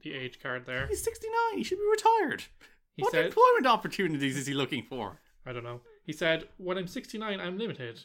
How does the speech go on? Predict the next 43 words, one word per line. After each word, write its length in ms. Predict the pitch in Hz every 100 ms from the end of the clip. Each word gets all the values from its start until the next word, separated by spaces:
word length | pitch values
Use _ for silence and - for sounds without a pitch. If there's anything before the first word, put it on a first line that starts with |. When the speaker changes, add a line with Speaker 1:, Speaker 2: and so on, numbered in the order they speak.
| _
Speaker 1:
If 100 | 151
I'm 140 | 180 165
forty-nine, 640 | - 208 147 135 135 156
then 100 | 143
I 60 | 139
can 160 | 139
buy 160 | 127 143
a 100 | 143
new 140 | 147
house, 320 | 131 165 - -
drive 280 | - 139 139
a 20 | 135
different 300 | 135 131 -
car. 320 | 139 160 - _ -
I 40 | 170
can 180 | 180 165
take 200 | 190 185
up 120 | 202
more 160 | 185 196
work." 360 | 208 - - _ - - _ 349
Speaker 2:
What's 180 | 494
stopping 300 | - 466 466
him 60 | 453 453
from 80 | 339
buying 280 | 294 320 392
a 80 | -
house? 520 | 311 311 233 - - - _ - _ -
No 140 | 311
one's 140 | 330 202
like, 180 | 143
"You're 160 | 175 180 135
old." 440 | 127 120 208 - _ _ _
Fair 140 | - 240
enough, 120 | -
a 40 |
bank 300 | 117 113 147
might 200 | 131 104
not 220 | 107 104 -
give 120 | 101
him 60 |
a 60 | 95
loan 320 | 98 101 104
because, 420 | 107 104 95 -